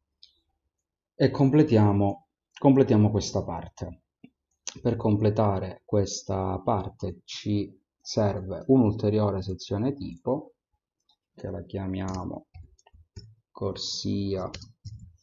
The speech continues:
ingresso, ingresso uscita, vale sia per l'ingresso che per l'uscita,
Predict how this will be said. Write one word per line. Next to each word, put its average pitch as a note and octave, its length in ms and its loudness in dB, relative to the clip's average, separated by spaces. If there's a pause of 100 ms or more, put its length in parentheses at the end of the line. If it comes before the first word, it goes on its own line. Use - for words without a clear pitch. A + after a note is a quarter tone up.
(580)
ingresso, F#2+ 1200 -8 (2500)
ingresso F#2+ 1300 -10 (800)
uscita, G2 720 -6 (1800)
vale F#2 240 -14
sia F#2+ 140 -8
per F#2+ 140 -12
l'ingresso F#2+ 720 -8
che - 160 -12
per G#2+ 200 -10
l'uscita, - 760 -8